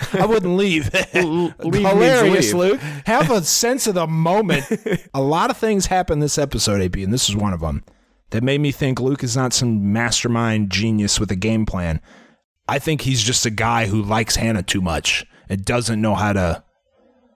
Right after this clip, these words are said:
Speaker 1: handle it.
Speaker 2: Yeah, I, he's a dummy who is, who, who, yeah, like you said,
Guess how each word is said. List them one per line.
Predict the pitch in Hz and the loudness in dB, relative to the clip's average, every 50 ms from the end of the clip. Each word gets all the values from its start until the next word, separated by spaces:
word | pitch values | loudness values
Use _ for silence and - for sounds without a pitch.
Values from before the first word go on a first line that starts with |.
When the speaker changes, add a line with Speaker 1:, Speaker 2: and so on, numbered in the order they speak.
| _ _ _ - | _ _ _ -6
Speaker 1:
handle | - 135 135 139 120 85 76 | -4 -2 -2 -2 -4 -4 -6
it. | - - - - - _ _ _ _ _ _ _ _ _ | -8 -10 -12 -16 -20 _ _ _ _ _ _ _ _ _
Speaker 2:
Yeah, | - 98 120 165 175 113 98 107 104 - | -4 -2 -2 -2 -2 -4 -4 -6 -6 -8
I, | - | -10
he's | 65 78 78 117 135 135 131 | -10 -8 -4 -2 -2 -2 -2
a | 127 | -2
dummy | 113 110 101 123 131 135 131 113 95 90 98 110 - _ _ _ _ _ _ _ _ _ _ _ | -4 -2 -2 0 0 0 0 -2 -4 -4 -6 -8 -10 _ _ _ _ _ _ _ _ _ _ _
who | - 117 104 | -4 -2 -2
is, | 101 95 90 - | -2 -4 -4 -8
who, | - 92 90 98 101 98 104 98 92 123 120 113 110 110 104 - | -8 -10 -10 -10 -6 -6 -6 -6 -4 -4 -4 -4 -4 -4 -4 -4
who, | 139 139 117 104 - - | -4 -4 -4 -8 -12 -10
yeah, | 92 98 107 95 71 - | -6 -4 -4 -4 -4 -4
like | - 92 98 95 | -4 -4 -4 -2
you | 110 117 | -4 -4
said, | - 143 127 95 85 78 - | -2 -2 -2 -2 -4 -6 -12